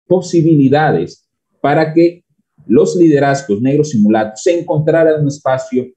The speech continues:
dentro de la élite política de la ciudad. Hay investigaciones de la época, como aquella adelantada por Mauricio Solaún y Sidney Cronos, que demuestran efectivamente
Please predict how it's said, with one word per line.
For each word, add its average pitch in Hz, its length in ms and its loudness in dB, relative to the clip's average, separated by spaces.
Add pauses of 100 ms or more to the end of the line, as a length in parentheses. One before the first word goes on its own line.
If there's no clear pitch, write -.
(140)
dentro 131 720 -4
de 110 180 2
la 104 180 2
élite 107 580 0 (160)
política 104 800 0
de 98 100 0
la 110 100 0
ciudad. 196 540 0
Hay 120 160 0
investigaciones 120 880 -2
de 104 80 -2
la 101 160 0
época, 135 500 -2
como 95 200 -4
aquella 110 300 0
adelantada 110 680 -2
por 90 300 -2 (160)
Mauricio 107 520 -2
Solaún 113 680 0
y - 20 -18
Sidney 110 400 -4
Cronos, 123 640 -2 (340)
que 135 80 2
demuestran 151 540 0
efectivamente 135 1120 0